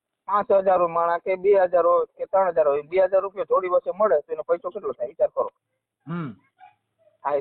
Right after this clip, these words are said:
Speaker 1: એ માતાજી મૂકે છે ઈ?
Speaker 2: નહીં.
Speaker 1: હે? ખાય તો ઈ જાય છે. પછી આ બોકડા ચડાવે, ઈ બોકડા તો તમે કહો માતાજી થોડી ખાવા આવે છે. હું માનું,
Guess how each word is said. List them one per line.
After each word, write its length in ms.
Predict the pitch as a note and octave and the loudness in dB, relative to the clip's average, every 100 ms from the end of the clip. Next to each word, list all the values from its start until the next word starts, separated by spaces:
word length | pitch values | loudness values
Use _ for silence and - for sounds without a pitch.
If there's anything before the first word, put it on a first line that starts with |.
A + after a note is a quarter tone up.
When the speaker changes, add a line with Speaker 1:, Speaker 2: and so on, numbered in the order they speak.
| E3 | -4
Speaker 1:
એ 60 | |
માતાજી 320 | D#3 E3+ G3 | -4 -2 -4
મૂકે 300 | F3+ G3 G#3 | -6 -6 -4
છે 100 | G3 | -4
ઈ? 80 | G#3 - - - - - _ | -6 -8 -16 -18 -18 -20 _
Speaker 2:
નહીં. 200 | - C3+ - - - - - - | -18 -18 -20 -20 -20 -20 -20 -20
Speaker 1:
હે? 120 | - | -16
ખાય 180 | - G3 | -2 0
તો 100 | G#3+ | 4
ઈ 120 | A#3+ | 2
જાય 180 | F#3+ D3+ | 2 0
છે. 140 | - - _ | -2 -8 _
પછી 180 | - A3+ | -8 0
આ 80 | F#3 | 0
બોકડા 360 | E3 F#3 G#3 F#3+ | 0 0 2 2
ચડાવે, 340 | G#3+ A3 D3+ - _ _ | 4 2 0 -4 _ _
ઈ 60 | F#3+ | -4
બોકડા 300 | F3+ G#3+ G3 | -2 0 0
તો 120 | G3 | 0
તમે 200 | G3 G3 | 0 0
કહો 100 | F#3+ | 0
માતાજી 340 | F3+ G3+ F#3 | -2 0 -2
થોડી 200 | - G#3 | -4 -8
ખાવા 240 | F#3+ D#3+ D3+ | 0 2 4
આવે 120 | D3 | 2
છે. 160 | D3 - _ _ - | -2 -10 _ _ -6
હું 120 | G3+ | 0
માનું, 300 | A#3 D4 C4 | 2 2 2